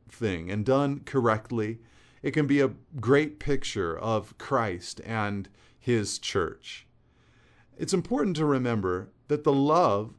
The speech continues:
that is going to be confessed at that wedding ceremony needs to be a covenantal love,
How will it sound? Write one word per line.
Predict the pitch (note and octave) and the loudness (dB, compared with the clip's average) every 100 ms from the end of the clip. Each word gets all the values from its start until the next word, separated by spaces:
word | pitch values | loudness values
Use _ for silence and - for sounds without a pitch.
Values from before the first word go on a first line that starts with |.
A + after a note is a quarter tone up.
| - | -4
that | B2 C3+ | 0 4
is | C3 A2+ | 2 0
going | C#3+ D#3 D#3+ | -2 -2 -2
to | C#3 | -2
be | B2+ | -2
confessed | - A#2+ A2+ - A#2 G2 - - | -2 -4 -4 -2 -2 -2 -8 -12
at | A#2 | -6
that | B2 A2+ A#2+ | -2 -2 0
wedding | A#2+ B2 A#2+ | 2 2 0
ceremony | G#2+ - G2 G2 F#2+ F2+ E2+ E2+ - | -2 -2 0 0 -2 -4 -6 -10 -8
needs | B2+ D#3 G3 - | -2 0 -2 -4
to | - D3+ | -2 -2
be | B2 A2+ A#2 - _ | 0 -2 -4 -8 _
a | B2 B2+ | -4 -4
covenantal | - - D#3 E3+ D#3+ C3 B2 A#2 A2 F2+ F#2 - | -6 0 0 2 0 0 -2 -2 -2 -2 -4 -10
love, | A2 G2 E2+ D#2 D#2+ | -4 0 0 -4 -10